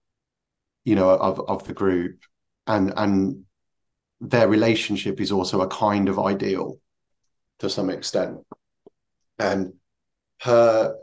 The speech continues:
Shiv's sense perpetually is, "That's not how life is," you know, um, the re-, like, real, like, the real love, like, the, you know, the real love, the real connection comes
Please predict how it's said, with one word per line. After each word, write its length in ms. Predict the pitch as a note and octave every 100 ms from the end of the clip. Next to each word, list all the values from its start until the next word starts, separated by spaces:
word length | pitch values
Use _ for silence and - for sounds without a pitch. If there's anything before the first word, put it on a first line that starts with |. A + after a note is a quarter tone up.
| _ _ _ _
Shiv's 720 | - C3 A#2+ - - - - -
sense 540 | G#2+ G2 F#2+ - - _
perpetually 800 | - A#2+ G2+ - G#2 F#2+ F2+ F#2
is, 460 | G2 F2+ - - _ _ _ _
"That's 320 | - A#2+ B2+ -
not 240 | A#2 A2+
how 160 | A2+ G2+
life 360 | G2+ G2 F#2+
is," 420 | F#2+ - - - - _ _ _ _ _
you 140 | G2
know, 360 | F#2+ F2+ F2 - _ _ _ _ _ _
um, 500 | G#2+ G2+ F2+ F2 F2 _ _ _ -
the 120 | G#2+
re-, 280 | G2+ A2 -
like, 240 | G#2 -
real, 640 | G#2 A#2 A#2 A2 G2+ G2 -
like, 200 | A2+ G2+
the 100 | G#2
real 600 | G2+ A#2 A#2 G#2+ G#2 G2+ -
love, 560 | G2+ G2 F#2 - - - _ _ _ _ _ -
like, 220 | A2 G#2 F2+
the, 120 | G2
you 120 | G#2+
know, 120 | G2
the 120 | F#2+
real 340 | F#2 A2 G#2+ G2+
love, 300 | G2+ G2+ -
the 80 | G2
real 240 | G#2+ G2
connection 720 | - G2+ F#2+ - G2 G2 D2
comes 420 | - G2 F#2+ F2+